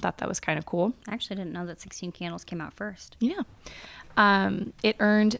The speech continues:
Speaker 1: fifty-one point five million dollars on a one million dollar budget, so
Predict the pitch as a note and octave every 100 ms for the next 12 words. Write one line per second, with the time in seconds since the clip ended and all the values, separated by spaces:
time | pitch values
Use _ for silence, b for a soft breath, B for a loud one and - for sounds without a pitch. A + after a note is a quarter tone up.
0 | - - B3+ B3+ C4 B3 A3+ A3 - -
1 | G3 F3+ F#3+ F#3+ G#3 B3 A#3+ G3 F3+ F3
2 | F#3 A#3+ B3+ - F3+ F3 F3 F#3+ G#3 G3
3 | F#3+ F#3+ F3+ F3 F3 E3+ E3 G#3 - -
4 | F3+ E3 E3 D#3+